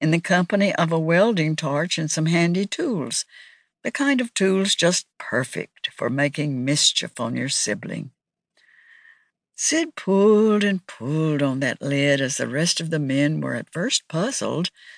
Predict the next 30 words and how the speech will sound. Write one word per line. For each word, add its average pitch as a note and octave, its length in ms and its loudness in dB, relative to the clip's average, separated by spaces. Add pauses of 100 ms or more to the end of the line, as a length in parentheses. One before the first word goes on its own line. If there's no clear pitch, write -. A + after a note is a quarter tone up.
(180)
then F3 220 2
filled D#3 500 2
with F3 320 -2
glee. C3 640 2 (580)
The - 80 -6
harder B3+ 460 0
Sid F3+ 600 2
tried, B2 520 -4 (280)
the - 60 -4
more D3+ 300 0
fuel C#3 560 2
was A#2+ 180 -4
poured D3+ 400 -2
on C#3 180 -2
a A#2+ 120 -6
hot D3 280 -4 (100)
temper. - 460 -4 (760)
Finally, F#3 420 4
he F3 140 2
took F3 260 -2
his - 240 -2
new F3 180 2
lunch F3 420 0
bucket D#3+ 340 0
and B2 200 -4
beat E3 200 2
it D3+ 160 0
on D3 160 2
the D3+ 100 0
stump, - 500 -4